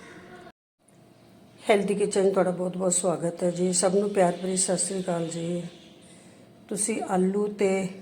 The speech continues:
ਬਹੁਤ ਤਰ੍ਹਾਂ ਦੇ ਖਾਧੇ ਹੋਣੇ ਨੇ, ਔਰ ਭੁਰਜੀ ਵੀ ਤੁਸੀਂ ਬਹੁਤ ਤਰ੍ਹਾਂ ਦੀ ਖਾਧੀ ਹੋਏਗੀ।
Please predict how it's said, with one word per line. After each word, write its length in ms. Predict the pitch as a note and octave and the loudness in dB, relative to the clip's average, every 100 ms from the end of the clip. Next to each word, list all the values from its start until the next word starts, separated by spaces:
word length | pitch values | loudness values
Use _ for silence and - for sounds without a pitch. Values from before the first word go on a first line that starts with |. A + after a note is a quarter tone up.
| - | -8
ਬਹੁਤ 300 | F3+ G3 A3+ | -4 -4 -2
ਤਰ੍ਹਾਂ 180 | A3 G3+ | 4 4
ਦੇ 120 | G3+ | 4
ਖਾਧੇ 360 | G3 E3+ D#3+ F#3+ | 0 0 2 2
ਹੋਣੇ 280 | F#3 F3 F3+ | 4 4 2
ਨੇ, 160 | F#3+ G3 - - - - - - | 0 -2 -10 -18 -20 -20 -18 -4
ਔਰ 160 | G3+ G#3 | 0 0
ਭੁਰਜੀ 440 | A#3 G#3 - A3 | 2 0 2 0
ਵੀ 120 | C4 | 0
ਤੁਸੀਂ 260 | C4 A3+ A#3+ | 0 0 0
ਬਹੁਤ 320 | F3+ G3 G#3+ | 0 -2 -2
ਤਰ੍ਹਾਂ 220 | G#3+ G#3 | 0 2
ਦੀ 120 | F#3+ G3 | 2 2
ਖਾਧੀ 340 | F#3 D#3 G3+ | 0 2 2
ਹੋਏਗੀ। 420 | G3 D#3 F3 F#3 | 2 2 2 0